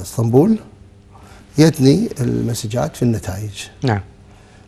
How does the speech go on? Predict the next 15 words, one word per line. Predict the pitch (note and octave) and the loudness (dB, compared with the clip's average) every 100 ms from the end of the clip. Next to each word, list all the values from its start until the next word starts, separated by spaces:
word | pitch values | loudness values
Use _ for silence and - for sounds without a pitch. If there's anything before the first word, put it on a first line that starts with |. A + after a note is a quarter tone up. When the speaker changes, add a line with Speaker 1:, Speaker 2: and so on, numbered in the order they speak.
| - | -4
Speaker 1:
وأن | C3+ B2+ B2 | 0 4 4
الأخ | C3+ C3 A2 A2+ A#2 A2 A2+ G#2+ G#2+ A2 - - G#2+ - | 2 0 0 -4 -6 -10 -14 -14 -16 -16 -18 -10 -10 -8
أسامة | - A#2 G#2+ | -4 -2 -2
الطاحوس | - A2 F#2 G#2+ | -6 -6 -6 -8
كان | - G2+ | -10 -14
ناجح. | A2 - - - - - - | -14 -18 -20 -20 -20 -18 -4
بعت | F3+ G3+ - | 2 2 2
رسالة | C#3+ D#3 B2+ | 2 4 4
حق | - A2 | 2 -2
أسامة، | - - G#2 D#3 - - - - | -4 -6 -6 -8 -10 -20 -14 -6
لا | C3+ | -4
تزال | A#2 A2+ | -2 -2
موجودة | A2 A2 A2 G#2+ | -2 -4 -4 -8
بتليفونه: | - G#2+ A2 A2+ C#3 - - - - - - | -8 -10 -10 -12 -14 -18 -20 -20 -20 -20 -4
"مبروك، | D3+ C3+ D#3 | 0 4 2